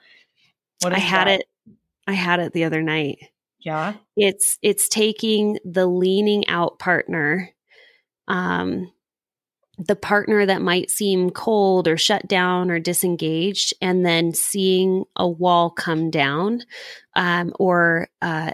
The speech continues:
Speaker 2: a, a true, authentic release of emotion. And that, to me, I mean, I had that moment in session where I saw this male partner cry for the first time,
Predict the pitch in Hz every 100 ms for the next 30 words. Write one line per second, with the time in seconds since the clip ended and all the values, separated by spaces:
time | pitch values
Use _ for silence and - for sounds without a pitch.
0 | - 175 165 _ 190 - - 233 226 202
1 | 170 - 196 190 180 185 180 175 170 160
2 | - 156 160 160 - - - - 165 -
3 | - 185 175 165 170 - - - 190 180
4 | 170 160 160 - 180 165 165 165 180 175
5 | 175 170 180 175 170 170 170 180 165 -
6 | 156 - 175 170 160 156 156 170 160 180
7 | 165 165 160 - - - - - - -
8 | 190 185 - 185 180 170 - 180 - 175
9 | 160 - 175 175 180 - 165 151 - 151
10 | - - 165 143 143